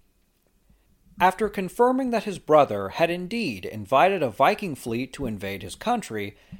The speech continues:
Harold sent messengers across the land calling for help, amassed what forces he could, and led a forced march towards York, which he assumed was their goal. Meanwhile, the Earls Morcar and Edwine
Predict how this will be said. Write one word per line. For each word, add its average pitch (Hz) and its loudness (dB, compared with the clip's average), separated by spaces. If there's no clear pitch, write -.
Harold 226 2
sent 190 -2
messengers 104 -4
across 180 2
the 180 0
land 117 -2
calling 110 -4
for - -10
help, 190 2
amassed 135 -2
what 117 -2
forces 131 -4
he 104 -16
could, 208 -2
and 127 -4
led 175 4
a 104 -8
forced 208 -2
march 139 -2
towards 98 -6
York, 117 0
which 123 -6
he 120 -6
assumed 143 -2
was 101 -8
their 95 -6
goal. 113 2
Meanwhile, 147 2
the 113 -4
Earls 170 6
Morcar 147 2
and 110 -8
Edwine 120 2